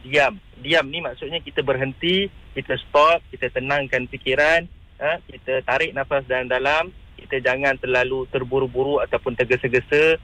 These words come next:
dalam keadaan kita, uh, tengah, apa, membuat-buat kemarahan itu. Maka itu adalah terapi nubuwah ataupun yang Nabi sallallahu alaihi wasallam ajar. Dan dalam hadis yang lain sudah tentu kita ada mendengar bagaimana Nabi sallallahu alaihi wasallam menyatakan bahawa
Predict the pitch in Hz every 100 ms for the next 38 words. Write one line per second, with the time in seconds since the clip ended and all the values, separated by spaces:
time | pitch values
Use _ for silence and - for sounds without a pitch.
0 | - 123 120 123 120 120 120 120 - 120
1 | 127 123 123 - - 120 113 113 110 127
2 | 131 123 - - 110 - 143 127 127 127
3 | 127 143 - 127 127 127 120 - 165 196
4 | - - - 123 143 120 123 - - 120
5 | 123 117 - 123 120 143 127 113 107 131
6 | 131 139 175 156 - - - 120 135 120
7 | 113 120 127 135 151 - 120 117 117 110
8 | 113 135 175 - - - - 160 190 -
9 | - 160 180 165 170 160 160 190 208 147
10 | 147 143 143 170 143 - 135 123 104 117
11 | 123 120 120 131 127 113 113 117 120 127
12 | 120 117 123 113 107 - 117 120 117 117
13 | 131 127 120 117 123 156